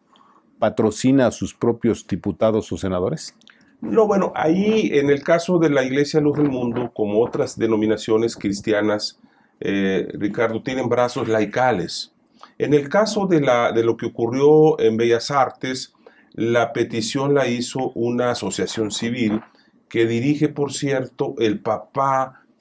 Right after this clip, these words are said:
Speaker 2: de este senador del Partido Verde, que era del P R D, por cierto, ha tenido una especie de brincos, Zamora Barradas. Eh, Zamora Barradas, por cierto, fue diputado federal por el pri.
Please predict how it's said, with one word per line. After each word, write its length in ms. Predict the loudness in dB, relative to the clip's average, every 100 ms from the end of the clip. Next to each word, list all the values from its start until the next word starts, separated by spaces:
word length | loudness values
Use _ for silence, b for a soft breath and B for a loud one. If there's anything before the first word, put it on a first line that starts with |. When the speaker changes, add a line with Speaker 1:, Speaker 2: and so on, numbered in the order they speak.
| -12
Speaker 2:
de 220 | 0 2
este 280 | 0 -2 -6
senador 600 | -2 0 0 2 2 2
del 180 | -2 -4
Partido 500 | -6 -6 -4 -2 0
Verde, 320 | 0 -2 -4
que 140 | -2
era 140 | 0 0
del 160 | -2
P 120 | 0 2
R 140 | 2
D, 120 | 2
por 200 | -2 -4
cierto, 520 | 0 0 0 -6 -6
ha 140 | -6 -6
tenido 420 | -4 0 2 2
una 120 | 0
especie 380 | -2 -4 -2 0
de 120 | 0
brincos, 500 | 2 0 2 -2 -2 b b b b
Zamora 520 | -8 -4 -2 0 0 2
Barradas. 580 | 2 4 4 2 -2 b b b b _
Eh, 560 | -4 -2 -2 -2 -2 -6 -2
Zamora 460 | 2 2 4 4
Barradas, 720 | 4 2 2 2 2 -2 -10 _ _ _ -6
por 180 | -4 2
cierto, 540 | 4 2 2 -4 -4 _ _ -6
fue 160 | -4
diputado 540 | -2 -2 -2 2 4 4
federal 380 | 4 2 2 0
por 160 | -2
el 100 | 0
pri. 320 | 0 0 -2